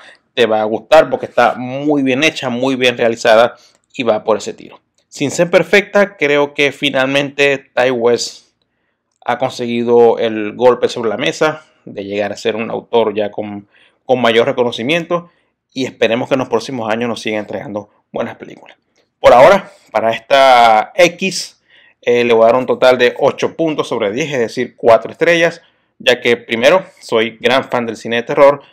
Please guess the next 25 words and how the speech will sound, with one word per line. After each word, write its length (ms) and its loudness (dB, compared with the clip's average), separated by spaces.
segundo, 600 -2
cuando 420 -2
una 200 0
película 340 -2
de 60 4
terror 340 0
está 420 -2
bien 460 0
hecha 500 0
y 160 -8
hecha 180 -6
con 160 -6
cariño 400 -2
y 60 -2
bien 200 0
actuada, 760 2
bien 320 -4
dirigida 500 -2
y 60 -2
bien 160 -4
escrita, 560 -6
yo 300 0
la 100 4
disfruto, 540 -4
y 280 -6